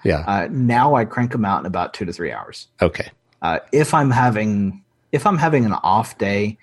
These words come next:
Speaker 1: Uh-huh.
Speaker 2: like, it, it might take me a bit longer. But
Speaker 1: Okay.
Speaker 2: usually what I do to mitigate that is I send it out on Wednesday morning automatically 'cause I
Speaker 1: Uh-huh.
Speaker 2: schedule it on Tuesday night. Um,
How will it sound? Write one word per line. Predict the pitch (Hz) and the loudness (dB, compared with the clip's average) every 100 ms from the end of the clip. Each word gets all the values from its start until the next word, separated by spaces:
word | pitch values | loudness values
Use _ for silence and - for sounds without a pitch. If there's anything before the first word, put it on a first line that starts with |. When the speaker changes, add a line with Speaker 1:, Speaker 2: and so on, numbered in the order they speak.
| - | -4
Speaker 1:
Uh-huh. | 82 85 82 - - _ - | -4 -2 -8 -10 -20 _ -6
Speaker 2:
like, | 104 - - - _ _ - | -4 -4 -10 -20 _ _ -4
it, | 107 101 | -4 0
it | 113 | 0
might | 104 101 | 0 -2
take | - 107 - | -2 -6 -2
me | 101 | -2
a | |
bit | 98 - | -2 -2
longer. | 90 104 107 123 - _ | -4 -4 -4 -6 -10 _
But | 117 101 | -2 2
Speaker 1:
Okay. | 143 | 4
Speaker 2:
usually | 147 160 | 4 4
what | 131 | 4
I | 127 101 | 4 2
do | 95 98 104 | 0 -2 -4
to | - 98 95 _ _ _ _ 113 | -4 -6 -6 _ _ _ _ 0
mitigate | 117 120 123 131 123 | 2 4 2 0 0
that | 139 143 | 0 2
is | 113 135 - - | 0 -2 -6 -8
I | |
send | 147 - 160 | -8 -2 0
it | |
out | 123 101 | 2 0
on | 95 | -2
Wednesday | 92 98 - 80 78 - - | -4 -6 -6 -8 -8 -14 -8
morning | 92 82 60 71 - - | -6 -6 -10 -16 -10 -4
automatically | 98 85 78 - - - - | -4 -2 -6 -8 -18 -16 -4
'cause | 95 | -2
I | 82 | 0
Speaker 1:
Uh-huh. | 95 | -2
Speaker 2:
schedule | - - 139 120 107 98 | -4 -2 0 0 -2 -4
it | |
on | 82 | -6
Tuesday | 78 95 - 80 | -8 -10 -8 -8
night. | 73 62 - _ _ _ _ _ _ _ - | -8 -10 -14 _ _ _ _ _ _ _ -10
Um, | 71 60 113 | -8 -8 -12